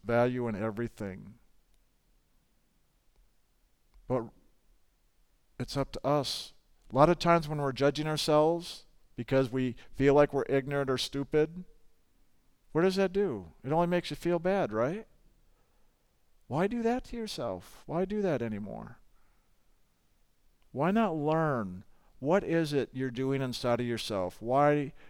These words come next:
do you feel stupid when you do certain things or think certain things? Why? There's a lesson in there.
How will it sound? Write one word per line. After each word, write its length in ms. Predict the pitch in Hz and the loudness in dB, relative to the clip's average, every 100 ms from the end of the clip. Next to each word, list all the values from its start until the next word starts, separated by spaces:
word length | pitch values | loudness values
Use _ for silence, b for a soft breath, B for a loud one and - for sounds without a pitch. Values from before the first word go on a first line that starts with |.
| b | b
do 80 | 131 | -6
you 100 | 131 | -4
feel 280 | 120 127 120 | -2 0 0
stupid 580 | - - 123 - 107 95 | -2 -4 -6 -4 -4 -4
when 160 | 110 | -6
you 80 | 107 | -6
do 180 | 98 117 | -6 -8
certain 380 | 107 110 95 107 | -6 -6 -6 -4
things 320 | 107 101 98 | -4 -4 -6
or 80 | 98 | -8
think 260 | - 110 | -6 -6
certain 320 | - 107 85 95 | -6 -6 -8 -8
things? 640 | 107 95 - - - - _ - | -8 -10 -12 -16 -20 -20 _ -10
Why? 600 | 151 202 160 82 98 - - - _ _ _ _ _ _ _ _ - | -6 -4 -4 -6 -10 -18 -20 -20 _ _ _ _ _ _ _ _ -8
There's 180 | 135 147 | -4 0
a 60 | |
lesson 440 | 151 160 - 175 165 | 2 2 0 -6 -6
in 140 | 139 | -4
there. 440 | 117 104 92 90 | -2 0 -2 -6